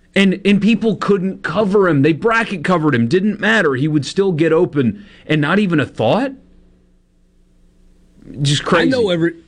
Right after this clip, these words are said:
Speaker 2: I know everybody has Alabama fatigue, and if you're gonna win it a second consecutive year, I mean, your numbers have got to be insane.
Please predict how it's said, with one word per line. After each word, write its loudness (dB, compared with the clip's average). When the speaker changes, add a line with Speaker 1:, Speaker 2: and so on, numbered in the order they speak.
Speaker 2:
I -2
know 0
everybody 2
has -2
Alabama 0
fatigue, 0
and -2
if 0
you're 2
gonna 2
win 2
it 0
a -2
second -4
consecutive -2
year, 0
I -2
mean, 2
your 2
numbers 0
have 0
got -2
to -2
be -2
insane. -2